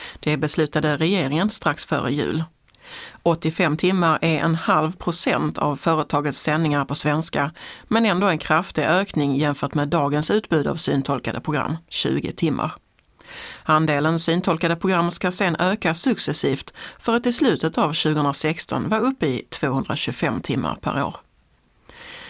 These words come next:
Textremsan ska läsas upp i alla program som är förinspelade, det vill säga även nyhetsprogrammen. Hur det här ska gå till rent praktiskt har regeringen inte tagit ställning till.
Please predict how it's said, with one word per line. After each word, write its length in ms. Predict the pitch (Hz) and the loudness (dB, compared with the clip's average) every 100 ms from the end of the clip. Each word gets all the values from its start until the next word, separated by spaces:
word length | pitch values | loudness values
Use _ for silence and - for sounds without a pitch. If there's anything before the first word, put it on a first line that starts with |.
| - - | -18 -2
Textremsan 840 | 165 160 - 165 147 147 170 214 | -2 0 0 2 2 2 2 2
ska 140 | - | 2
läsas 400 | 160 160 156 147 | 2 2 0 0
upp 180 | 165 - | 0 0
i 80 | 151 | -2
alla 420 | - 143 175 131 | 2 4 4 2
program 400 | 151 185 202 190 | 2 2 2 2
som 160 | 202 180 | 2 2
är 80 | 170 | 2
förinspelade, 880 | 170 185 185 165 165 156 156 170 202 | 0 0 0 0 0 2 2 0 0
det 120 | 180 | 0
vill 140 | 147 147 | 0 0
säga 280 | - 139 - | -2 -2 2
även 320 | 151 156 143 | 2 2 0
nyhetsprogrammen. 1080 | - 151 160 160 139 - 156 151 - 80 165 _ _ _ - - - - - | 2 2 2 0 -2 -4 0 0 0 -2 -4 _ _ _ -20 -16 -14 -14 0
Hur 220 | 170 156 | 2 4
det 60 | 160 | 2
här 160 | 165 | 2
ska 160 | 156 147 | 2 0
gå 100 | 151 | 0
till 260 | - 160 | 2 2
rent 240 | 170 160 160 | 2 0 0
praktiskt 540 | - 151 - 151 160 | 0 0 0 -4 0
har 160 | 175 170 | 2 2
regeringen 500 | 202 226 143 139 139 | 4 4 2 0 0
inte 380 | 151 147 160 - | 2 0 -2 -2
tagit 320 | - 135 - | -2 -2 -4
ställning 420 | - 139 123 - | -2 -2 0 -2
till. 260 | - - | -2 -2